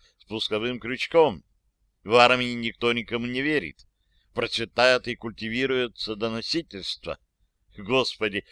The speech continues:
я просто не представляю, как бы такая армия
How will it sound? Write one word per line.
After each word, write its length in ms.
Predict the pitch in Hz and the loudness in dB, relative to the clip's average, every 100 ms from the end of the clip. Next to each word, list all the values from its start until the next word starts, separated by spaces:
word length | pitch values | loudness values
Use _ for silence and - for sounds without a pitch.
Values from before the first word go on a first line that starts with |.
| _ | _
я 140 | 113 113 | 0 0
просто 360 | 123 143 - | 0 -2 -2
не 140 | 127 127 | -4 -6
представляю, 880 | 117 117 - - 117 127 151 120 - | -4 -6 -6 -4 -2 2 4 4 2
как 180 | 120 | -2
бы 120 | 104 110 | -2 -6
такая 680 | - 101 - 143 120 87 - | -6 -4 4 6 6 0 0
армия 680 | 127 170 165 160 123 90 | 6 6 6 0 -4 -6